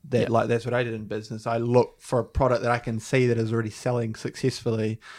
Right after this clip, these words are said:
Speaker 1: and then I copy it, and I try and make it. And so, to be fair, and this is what happens in most cases, is that if you're a savvy businessman, creator, whatever you wanna call yourself, you take a product that is decent, you see there's a demand for it, and then you make it better.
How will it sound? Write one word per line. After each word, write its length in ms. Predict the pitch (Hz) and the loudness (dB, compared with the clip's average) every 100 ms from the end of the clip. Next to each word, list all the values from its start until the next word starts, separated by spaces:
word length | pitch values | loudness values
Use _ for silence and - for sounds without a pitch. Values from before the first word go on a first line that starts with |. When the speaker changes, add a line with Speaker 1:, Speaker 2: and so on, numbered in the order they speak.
| - _ - | -20 _ -2
Speaker 1:
and 220 | 113 110 | 0 2
then 300 | 110 107 104 _ - | 0 -2 -8 _ -12
I 140 | 117 | -10
copy 380 | 107 - 139 123 | -2 2 2 2
it, 140 | 110 - | 0 2
and 180 | 135 147 | 4 6
I 100 | 147 | 6
try 300 | - 180 147 | 8 8 8
and 80 | 147 | 4
make 140 | 135 | 2
it. 100 | 135 | 0
And 180 | 156 147 | -2 0
so, 140 | 165 143 | 0 0
to 120 | 151 | 0
be 100 | 143 | -4
fair, 320 | - 156 123 | 0 2 2
and 160 | 135 135 | 2 2
this 100 | 127 | 2
is 80 | 131 | 2
what 180 | 127 123 | 2 4
happens 260 | 131 117 | 2 0
in 60 | 110 | 0
most 240 | 117 110 - | 0 -2 -2
cases, 380 | 120 107 110 - - - - | -2 -2 -6 -12 -20 -20 -4
is 260 | 123 113 104 | -2 -2 -2
that 220 | 117 180 | -4 -4
if 140 | 185 | -2
you're 280 | 123 110 101 - | 0 0 -4 -8
a 60 | 117 | -6
savvy 360 | - 123 123 | 0 0 0
businessman, 640 | 120 120 113 120 - 120 117 | 0 0 0 0 -2 -2 -2
creator, 400 | - 117 113 117 | -2 0 2 2
whatever 240 | 113 113 | 2 2
you 60 | 113 | 0
wanna 80 | 113 | -2
call 160 | 123 | -4
yourself, 580 | 113 - 110 - - - | -4 -4 -6 -8 -20 -14
you 120 | - 131 | -6 -2
take 260 | - 143 | 2 2
a 40 | 131 | 4
product 420 | - 143 127 - | 4 6 4 2
that 140 | 117 | -2
is 100 | 113 | -2
decent, 540 | - 139 135 - 117 117 | 2 2 2 -2 -4 -4
you 80 | 113 | -4
see 140 | 135 | -2
there's 140 | 120 | -2
a 40 | 117 | -2
demand 380 | 107 113 120 120 | -2 0 0 0
for 160 | 117 | -2
it, 80 | 113 | -2
and 100 | 120 | -4
then 80 | 117 | -4
you 100 | 113 | -4
make 260 | 113 107 | -6 -6
it 140 | 107 - | -8 -2
better. 360 | 123 120 110 | 0 0 -4